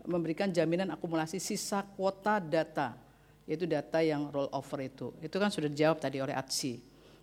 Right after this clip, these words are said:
bahwa akan di-, kemudian, apa, menggunakan fitur akumulasi kuota yang roll over di situ. Jadi sudah ada pilihannya di situ, ya.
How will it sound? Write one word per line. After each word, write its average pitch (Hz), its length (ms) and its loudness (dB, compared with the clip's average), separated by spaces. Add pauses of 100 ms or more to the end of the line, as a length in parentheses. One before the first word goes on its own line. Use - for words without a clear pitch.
(120)
bahwa 147 320 8
akan 185 340 6
di-, 160 80 4
kemudian, 151 600 4
apa, 180 240 0
menggunakan 160 640 2
fitur 208 400 -2
akumulasi 160 560 -2
kuota 156 320 -4
yang 156 300 -2
roll 180 260 0
over 170 320 0
di 143 160 -6
situ. - 260 -12 (240)
Jadi 156 220 -2
sudah 156 240 -6
ada 147 80 -4
pilihannya 151 560 -2
di 139 80 -6
situ, 139 340 -8
ya. 151 220 -4